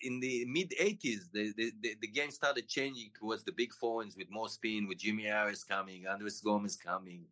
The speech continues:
You know, a lo-, a lot of people more solid, all the Swedish guys, Wilander and all those. But that's, I, I think the beginning, because of the beginning was not that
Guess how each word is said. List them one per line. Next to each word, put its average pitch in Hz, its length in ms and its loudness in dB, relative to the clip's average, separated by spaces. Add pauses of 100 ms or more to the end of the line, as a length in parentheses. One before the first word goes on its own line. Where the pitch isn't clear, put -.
(360)
You 104 80 4
know, 113 140 6
a - 20 6
lo-, 110 220 6
a - 20 8
lot 110 140 6
of 104 100 -4
people 110 220 2
more 104 180 0
solid, 104 400 4
all 110 140 2
the 110 100 0
Swedish 110 380 0
guys, 101 320 0
Wilander 101 560 -2
and 98 100 -12
all 110 100 -8
those. 104 240 -8 (380)
But 127 160 -2
that's, 160 240 -2 (380)
I, 127 180 2
I 135 60 0
think 165 200 -4
the 156 60 0
beginning, 151 560 -2 (380)
because 165 380 0
of 147 100 2
the 135 80 -2
beginning 127 400 0
was 101 180 0
not 147 220 -2
that 135 140 0